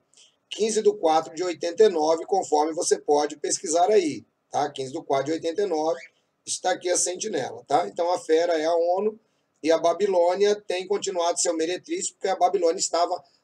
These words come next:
associada com a onu, né? O futuro da religião sob o ataque da onu. Então, olha só, é que diz, né, que a sucessora à onu,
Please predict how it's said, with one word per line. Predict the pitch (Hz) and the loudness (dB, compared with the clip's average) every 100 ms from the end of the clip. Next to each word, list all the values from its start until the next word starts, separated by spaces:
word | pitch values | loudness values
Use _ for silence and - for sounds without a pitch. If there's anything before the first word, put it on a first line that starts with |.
| _ | _
associada | - 208 220 214 - 175 147 156 175 196 | -2 2 6 6 6 4 4 2 0 0
com | 208 | 2
a | 226 | 4
onu, | 180 180 139 104 _ _ - | 4 2 0 -4 _ _ -8
né? | 139 196 - _ _ - _ _ | -6 -6 -10 _ _ -20 _ _
O | - | -10
futuro | 254 262 226 202 | -6 0 2 2
da | 185 | 2
religião | 160 190 175 208 | 0 -2 2 4
sob | 214 208 | 6 8
o | 202 | 6
ataque | 196 196 196 | 6 0 2
da | 208 185 | 4 4
onu. | 180 170 127 101 _ _ _ _ _ 120 | 6 4 2 -8 _ _ _ _ _ -12
Então, | 113 165 | 0 2
olha | 175 190 180 | 2 0 0
só, | 143 139 | 0 0
é | 185 | 0
que | 202 220 | -2 -6
diz, | 165 208 175 | -4 -4 -2
né, | 175 196 _ _ _ _ - | -4 -4 _ _ _ _ 0
que | 165 | 0
a | |
sucessora | 156 147 160 151 - 156 160 | 0 -2 -2 0 2 4 4
à | 160 160 156 | 2 2 2
onu, | 156 175 196 156 110 | 2 2 2 -2 -6